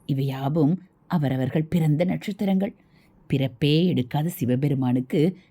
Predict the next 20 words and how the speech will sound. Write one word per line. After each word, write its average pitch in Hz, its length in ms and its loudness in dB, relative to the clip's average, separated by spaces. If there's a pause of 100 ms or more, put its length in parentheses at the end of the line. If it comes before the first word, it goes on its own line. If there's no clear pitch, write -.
(120)
பிறந்த 147 420 2
நட்சத்திரம் 156 720 -2 (280)
திருவாதிரை 180 600 2
என்கிறார்கள். 202 560 0 (600)
"பிறவா 139 500 2
யாக்கை 180 560 0
பெரியோன்" 147 500 2
என்று 156 520 2 (200)
சங்க 135 500 -2
இலக்கியமான 139 720 0
சிலப்பதிகாரம் 143 840 0 (240)
சிவபெருமானை 165 720 0
குறிக்கிறது. 202 540 -2 (420)
சிவபெருமானின் 139 840 2
நட்சத்திரம் 156 560 0 (360)
திருவாதிரை 147 600 0
ஆனது 131 340 -2
பற்றி 127 340 -2 (540)
புராணச் 170 420 0
செய்திகள் 143 500 0